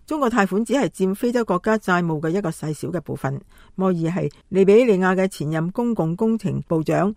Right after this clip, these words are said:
佢嘅工作專注於非洲基礎設施嘅財務工作。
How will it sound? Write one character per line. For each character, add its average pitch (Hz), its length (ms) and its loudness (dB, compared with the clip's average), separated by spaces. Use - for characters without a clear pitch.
佢 214 140 4
嘅 220 40 6
工 262 180 0
作 208 160 2
專 254 240 -4
注 - 100 -4
於 196 140 2
非 233 220 0
洲 220 220 2
基 226 220 0
礎 196 180 -2
設 - 160 -8
施 214 260 -6
嘅 175 120 2
財 143 260 -6
務 131 100 -8
工 180 160 -4
作。 160 240 0